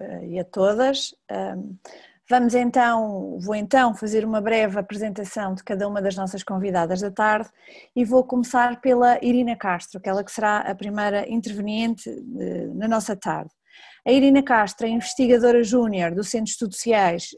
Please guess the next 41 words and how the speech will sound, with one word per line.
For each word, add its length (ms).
da 180
Universidade 420
de 40
Coimbra. 480
Em 120
dois 200
mil 160
e 80
nove 380
licenciou-se 640
em 40
Ecologia 420
Aplicada 640
pela 240
Universidade 480
de 60
Trás-os-Montes 580
e 60
Alto 280
Douro 320
e 140
em 60
dois 200
mil 200
e 120
onze 280
concluiu 420
o 60
mestrado 500
em 60
Engenharia 400
Ambiental. 600
Foi 160
bolseira 480
de 60
investigação 840
no 160
projeto 440
Biosenso, 680
o 60
envolvimento 520